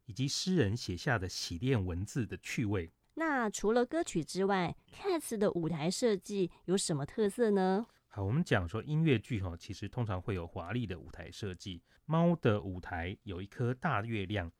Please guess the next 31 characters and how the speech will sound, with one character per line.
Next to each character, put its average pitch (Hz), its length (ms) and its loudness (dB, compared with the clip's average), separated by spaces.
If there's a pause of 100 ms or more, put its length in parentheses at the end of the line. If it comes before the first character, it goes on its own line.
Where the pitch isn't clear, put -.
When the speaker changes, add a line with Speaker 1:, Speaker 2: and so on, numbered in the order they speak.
(100)
Speaker 1:
然 98 140 0
后 123 100 8
呢， 95 260 2
整 90 220 -4
个 127 100 0
舞 101 160 0
台 92 240 -8
是 120 160 -6
一 107 60 -4
个 104 140 -8
放 135 260 -4
大 117 220 -2
尺 - 180 -12
寸 104 260 -2
的 87 120 -6
垃 117 180 0
圾 101 240 -4
场， 82 260 -10 (300)
有 87 180 -8
超 139 300 -2
大 127 180 0
号 113 200 -2
的 92 120 -6
废 170 240 -4
轮 92 220 -2
胎 120 320 0 (240)
以 90 80 -14
及 90 200 -10
烂 135 220 4
鞋 90 280 -6
子。 92 180 -14